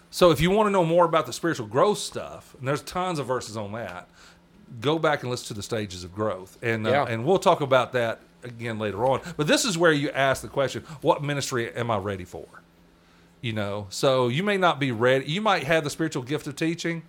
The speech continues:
Speaker 1: but you're not ready yet.
Speaker 2: Right.
Speaker 1: You, nobody's confident about, 'cause you don't, your theology is still pretty messed up.
Speaker 2: Sure.
Speaker 1: You gotta get some things worked out. You know what I'm saying?
Speaker 2: Yeah.
Speaker 1: Um, you know, uh,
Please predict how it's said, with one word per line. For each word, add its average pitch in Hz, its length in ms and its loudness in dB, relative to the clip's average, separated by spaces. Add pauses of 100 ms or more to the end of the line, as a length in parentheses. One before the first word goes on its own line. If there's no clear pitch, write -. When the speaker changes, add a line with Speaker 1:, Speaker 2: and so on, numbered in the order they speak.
(2000)
Speaker 1:
but 123 200 -6
you're 135 120 -12
not 127 220 -4
ready 117 220 0
yet. 90 260 -12 (160)
Speaker 2:
Right. 147 320 2 (180)
Speaker 1:
You, - 220 -18
nobody's 131 600 -2
confident 139 460 0
about, 123 300 -4
'cause 110 160 -4
you 127 80 -4
don't, 135 240 -2 (720)
your 135 120 -4
theology 143 480 2
is 104 80 -2
still 123 220 -2
pretty 113 220 -2
messed 104 420 -4
up. 78 320 -8
Speaker 2:
Sure. 151 320 -4 (100)
Speaker 1:
You 113 160 -6
gotta 120 220 0
get 120 120 -6
some 113 120 -12
things 113 220 -4
worked 104 340 -2
out. 87 360 -10
You 101 100 -8
know 98 100 -4
what 98 100 -6
I'm 95 80 -10
saying? 104 340 -8
Speaker 2:
Yeah. 185 260 2 (300)
Speaker 1:
Um, 104 580 -2 (540)
you 131 120 -4
know, 120 520 -4
uh, 110 340 -2